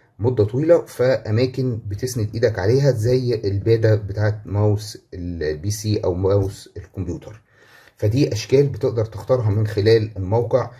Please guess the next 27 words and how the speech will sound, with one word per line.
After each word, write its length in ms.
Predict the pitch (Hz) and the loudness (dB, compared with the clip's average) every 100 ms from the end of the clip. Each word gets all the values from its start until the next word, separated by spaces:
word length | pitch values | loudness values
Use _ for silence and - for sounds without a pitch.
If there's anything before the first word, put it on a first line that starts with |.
| - | -10
الصور 640 | 90 87 87 - 123 120 98 | -8 -6 -6 2 6 6 4
اللي 120 | 87 | -2
بتكون 220 | - 120 | -6 -2
معروضة 380 | 104 95 117 104 | 0 0 0 2
للمنتج. 520 | 95 101 147 - 156 131 - _ _ | 2 2 2 4 2 2 -16 _ _
فأنا 600 | - 139 131 - 135 131 | 2 4 4 0 0 0
كان 300 | 120 - 104 | -2 0 2
بالنسبة 400 | 98 104 95 101 127 | 2 0 -2 2 2
لي 260 | 123 123 110 - | 2 -2 -6 -4
النوع 280 | 101 120 110 | 0 2 2
ده 300 | 107 113 - - | 2 2 0 -4
أفضل، 400 | 120 113 120 107 - | -4 2 4 2 0
لأن 240 | 104 95 92 | -2 0 0
شغلي 300 | - 113 98 | 0 0 0
كله 280 | - 117 107 | -2 0 0
في 80 | |
الإلكترونيات 800 | 95 85 98 - 92 98 107 107 | -2 -6 -6 -8 -8 -2 0 0
والحاجات 380 | 85 - 101 107 | -2 -2 -2 -2
الدقيقة، 540 | 92 104 131 139 131 107 - _ | -4 -6 -4 0 0 -2 -14 _
فمحتاج 460 | 110 107 - 120 117 | 0 0 0 -4 -2
هولدرز 480 | 113 120 110 107 - | 0 2 4 2 0
كتير، 420 | - 143 160 - - _ | -6 -2 -2 -2 -16 _
وفي 120 | - 131 | -4 -2
نفس 200 | 127 98 | -2 0
الوقت 360 | 110 - - | 2 2 0
محتاج 520 | 87 92 - 123 101 | -10 -6 0 0 0
مكان 560 | 90 87 - 123 123 | -4 -4 4 6 6